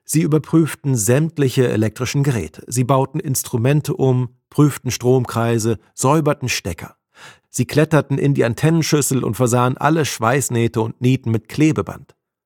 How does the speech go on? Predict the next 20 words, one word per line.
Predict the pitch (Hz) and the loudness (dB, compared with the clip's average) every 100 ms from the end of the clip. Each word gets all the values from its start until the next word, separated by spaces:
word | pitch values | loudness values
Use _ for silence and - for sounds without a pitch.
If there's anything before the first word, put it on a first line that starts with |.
| _ | _
Sie | - 120 | -2 0
kletterten | 117 117 120 120 127 | 2 2 2 2 2
nochmal | 127 131 165 143 | 2 4 2 2
hinauf, | 85 87 92 127 - - | -2 -4 0 0 -2 -6
diesmal | 123 113 117 110 | -2 0 0 2
mit | 107 107 | 2 0
Besen | - 120 123 110 | 2 2 2 0
und | 104 | -2
Bürsten, | - 131 139 - 127 - - - | 2 2 2 -2 -4 -4 -20 -2
und | 143 147 | 2 2
schrubbten | 165 170 - 143 | 2 0 0 0
alles | - 156 156 - _ _ - | 2 2 2 -2 _ _ -2
weiße | 127 185 180 - 160 | 0 2 0 0 -2
dielektrische | 123 98 156 214 131 127 - 147 - | -2 -4 -2 0 2 0 0 -2 0
Material | 123 127 180 170 113 95 | 0 0 0 2 2 2
ab, | 98 92 | 0 -2
wie | 110 | -2
sie | 98 101 | 0 0
es | 92 | -2
nannten. | 101 87 85 - | -2 -4 -6 -14